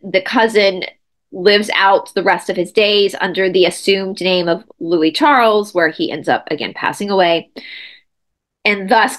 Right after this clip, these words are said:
ends that particular line of the Bourbons. Their uncle does come back later on as Louis the eighteenth, but that's a story for a different day.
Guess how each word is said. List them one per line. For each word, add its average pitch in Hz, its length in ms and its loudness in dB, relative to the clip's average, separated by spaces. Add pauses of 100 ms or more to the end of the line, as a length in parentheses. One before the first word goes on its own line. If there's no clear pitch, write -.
(120)
ends 196 380 -2
that 208 320 2
particular 214 440 2
line 175 220 2
of 165 100 -6
the 180 80 0
Bourbons. 220 600 2
Their 180 220 2
uncle 220 300 4
does 214 240 0
come 185 200 -10
back 170 320 2
later 165 320 2
on 185 240 2
as 151 180 -8
Louis 175 160 2
the 165 140 0
eighteenth, 208 600 0
but 165 160 2
that's 156 240 0
a 180 60 -12
story 165 300 0
for 156 140 0
a 147 60 2
different 156 320 -2
day. 143 260 0